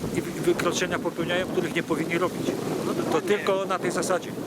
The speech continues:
Speaker 1: Jest tylko dwadzieścia osiem punktów. Za chwilę zobaczycie, yy, ten regulamin amatorskiego połowu ryb, który zamieszczę. On będzie szedł szybko.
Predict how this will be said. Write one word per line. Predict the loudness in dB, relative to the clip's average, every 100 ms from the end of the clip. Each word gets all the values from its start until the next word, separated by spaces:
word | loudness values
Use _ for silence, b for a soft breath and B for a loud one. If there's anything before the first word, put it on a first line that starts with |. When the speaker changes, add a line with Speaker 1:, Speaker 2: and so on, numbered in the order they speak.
| -4 0
Speaker 1:
Jest | 0 0
tylko | 0 0 2
dwadzieścia | 0 -2 -2 -2 -2
osiem | -2 -2
punktów. | -2 -2 -2 -2 -2 -4 -4 -4 -4 -6 -6 -8 -10 -8 -8 -8 -8 -10 -10 -8 -6 -2
Za | 0
chwilę | 2 2 2 2 -2 B B B -4
zobaczycie, | 0 2 0 0 0 2 0 -4 -10 -10 -10 -8 -6 -2
yy, | 2 4 6 4 2 -2 -2
ten | -2 0
regulamin | -2 -4 -4 -4
amatorskiego | -4 -2 -2 -2 -2 -2
połowu | 0 -2 2
ryb, | 0 0
który | -2 -2
zamieszczę. | -2 -2 -2 0 0 0 -4 -6 -6 -8 -2
On | 2
będzie | 2 2
szedł | 2 2
szybko. | 2 0 -2 -6